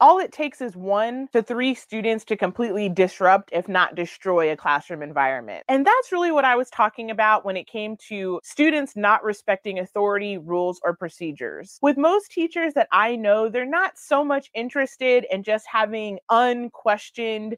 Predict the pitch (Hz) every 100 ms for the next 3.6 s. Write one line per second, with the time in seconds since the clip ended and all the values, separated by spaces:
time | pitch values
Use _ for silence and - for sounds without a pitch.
0 | 180 214 175 196 233 247 254 - - 214
1 | 214 196 190 196 175 202 - 294 311 330
2 | 339 - 285 330 - 330 262 240 330 359
3 | 349 330 - 262 285